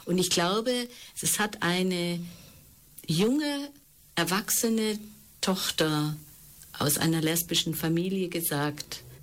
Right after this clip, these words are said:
„Erst wenn Regenbogenfamilien auch Fehler machen dürfen,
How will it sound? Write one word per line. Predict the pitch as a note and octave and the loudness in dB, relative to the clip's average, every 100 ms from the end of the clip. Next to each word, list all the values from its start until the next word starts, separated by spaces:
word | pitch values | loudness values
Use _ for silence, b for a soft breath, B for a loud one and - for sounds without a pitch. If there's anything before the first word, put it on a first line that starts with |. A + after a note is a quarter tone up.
| - - | -8 2
„Erst | F#3+ A#3 D4 - - | 2 2 0 -2 0
wenn | F#3 E3+ | 0 2
Regenbogenfamilien | F3+ A3 A#3 G3+ G3 F#3+ F3 F3 F3 F3 E3+ E3+ E3 E3+ | 0 0 0 0 0 0 -2 0 0 2 2 2 2 0
auch | E3 D#3+ - | -2 0 0
Fehler | D#3+ D#3+ D#3+ | 2 2 2
machen | C#3+ B2+ C3+ B2+ | 0 -2 -2 0
dürfen, | B2+ B2 - B2 | 0 0 0 -4